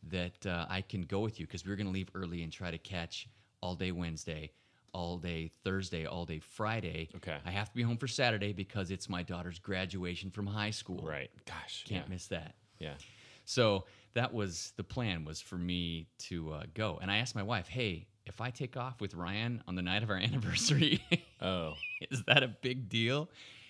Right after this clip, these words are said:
Speaker 1: And she's like, "No, I didn't even remember it was our anniversary."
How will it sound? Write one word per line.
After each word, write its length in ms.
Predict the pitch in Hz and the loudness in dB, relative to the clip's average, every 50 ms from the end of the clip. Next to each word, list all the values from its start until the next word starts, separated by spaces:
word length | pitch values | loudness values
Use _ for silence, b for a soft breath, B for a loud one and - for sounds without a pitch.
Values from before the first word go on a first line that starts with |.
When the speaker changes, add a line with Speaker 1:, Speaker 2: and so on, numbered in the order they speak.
| B - | B -6
Speaker 1:
And 80 | 120 | -4
she's 160 | 151 196 185 | -4 -2 -2
like, 200 | 202 185 180 - | -2 -2 -2 -2
"No, 400 | 113 131 196 254 240 156 127 - - | 0 2 2 4 4 2 2 0 0
I 140 | - - 170 | 0 0 0
didn't 280 | 190 165 156 160 165 170 | 0 2 2 2 4 4
even 160 | 175 175 170 160 | 4 2 2 2
remember 380 | 135 131 147 165 165 170 170 | 2 2 2 2 2 2 2
it 80 | 170 - | 2 2
was 240 | 160 185 196 180 160 | 2 2 4 4 4
our 120 | 113 98 | 4 6
anniversary." 720 | 92 90 90 80 71 69 67 - - - 82 76 80 - | 6 4 4 2 0 -4 -6 -6 -4 -4 -6 -6 -8 -10